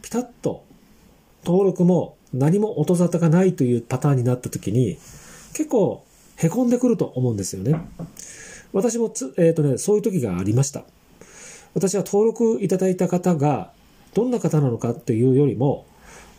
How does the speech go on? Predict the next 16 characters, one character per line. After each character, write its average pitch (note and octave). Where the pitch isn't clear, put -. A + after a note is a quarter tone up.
ど F#3
ん D4
な B3+
内 D#3
容 D3
で、 C3+
ど C4
う A#3
い F3
う -
ふ D#3
う D3+
な C3+
こ D3+
と C#3+
が C3+